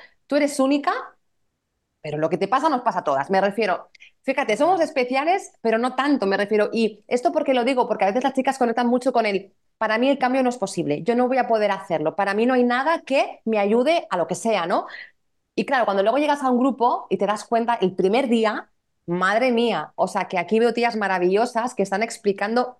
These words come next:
exactamente cómo yo me siento, con lo cual, en ese mismo momento, ya sientes un, "Vale, que no hay nada de malo en mí, que resulta que lo que a mí me pasa, les pasa a más personitas", y eso ya te da mucha ligereza, y eso ya empieza a suavizar esa voz crítica,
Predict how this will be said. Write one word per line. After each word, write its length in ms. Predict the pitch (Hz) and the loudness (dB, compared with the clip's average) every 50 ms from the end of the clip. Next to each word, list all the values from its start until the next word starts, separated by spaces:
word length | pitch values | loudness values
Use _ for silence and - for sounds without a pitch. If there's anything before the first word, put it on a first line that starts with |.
| _ | _
exactamente 640 | - 208 - - - 330 320 330 277 262 269 262 277 - | -6 -6 -4 -4 -4 -4 -2 -2 -2 -2 -2 -2 -2 -2
cómo 200 | 247 226 214 202 | -2 0 0 2
yo 120 | 202 202 | 2 0
me 100 | 202 196 | 0 -2
siento, 380 | 196 - 202 175 160 - 190 190 | -2 -2 -2 -2 0 0 0 0
con 100 | 214 202 | 2 2
lo 100 | 208 208 | 2 2
cual, 280 | 226 240 220 185 170 - _ - | 0 0 -2 -2 -6 -10 _ -4
en 100 | 220 247 | -2 -2
ese 160 | 330 339 415 381 | 0 2 4 4
mismo 280 | 349 320 302 269 247 226 | 4 4 4 4 4 2
momento, 460 | 220 226 254 302 320 320 - 415 - - - - _ _ _ _ _ - | 2 2 0 0 0 0 -2 -2 -4 -6 -14 -20 _ _ _ _ _ -4
ya 200 | 202 190 262 277 | -2 0 0 0
sientes 380 | 285 - 294 294 294 330 320 - | 0 0 0 2 2 0 0 2
un, 240 | 254 220 185 - - - _ _ - | 0 0 0 -2 -8 -18 _ _ -8
"Vale, 480 | - 185 170 214 196 170 139 - - _ _ _ | -6 -4 -2 -2 -2 -2 -4 -4 -6 _ _ _
que 120 | - 226 | -2 0
no 60 | 233 247 | 0 0
hay 40 | 269 | 0
nada 200 | 285 262 240 202 | 0 0 0 0
de 100 | 196 185 | 0 0
malo 180 | 175 170 160 160 | 0 0 0 0
en 120 | 151 160 | 0 0
mí, 260 | 170 220 330 480 480 - | 0 0 0 -2 -2 -2
que 100 | - 208 | 0 0
resulta 320 | 190 185 180 214 240 226 | 0 0 0 0 -2 -2
que 60 | 202 196 | 0 0
lo 100 | 175 170 | 0 0
que 60 | - | 0
a 40 | 165 | -2
mí 100 | 170 196 | 0 0
me 80 | 208 202 | 0 0
pasa, 400 | 202 185 180 - 220 233 269 - - | 0 -4 -4 -4 -4 -6 -6 -6 -4
les 160 | 165 165 165 | -4 -4 -2
pasa 220 | 165 220 220 220 | -2 -2 -2 -2
a 20 | 190 | -2
más 140 | 196 202 202 | -4 -2 -2
personitas", 640 | - 190 202 - 170 170 185 185 254 311 370 370 - - - - _ _ _ _ _ _ _ _ _ | -4 -4 -2 -2 -2 -2 0 0 0 0 0 -2 -6 -10 -20 -20 _ _ _ _ _ _ _ _ _
y 140 | - 233 247 | -2 0 0
eso 140 | 247 330 | 2 2
ya 100 | 370 381 339 | 2 0 0
te 60 | 285 | 0
da 80 | 247 226 | 0 0
mucha 240 | 214 208 202 220 | 0 0 2 2
ligereza, 560 | 190 190 185 196 190 196 262 339 - - 240 202 | 0 0 0 0 0 0 0 0 -2 -2 -2 0
y 80 | 214 | 0
eso 120 | 240 240 302 | 0 0 0
ya 80 | 302 285 | 0 0
empieza 200 | 254 277 - 302 | 0 0 -2 -2
a 20 | |
suavizar 440 | 294 269 240 220 220 208 - 233 240 | -2 0 0 0 0 0 -2 -2 -2
esa 160 | 262 226 240 | -2 -2 0
voz 180 | 226 214 214 214 | 0 0 -2 -2
crítica, 640 | - 226 262 254 254 220 - 220 220 254 - - - | -2 -2 0 0 0 -2 -2 -2 -4 -4 -6 -10 -14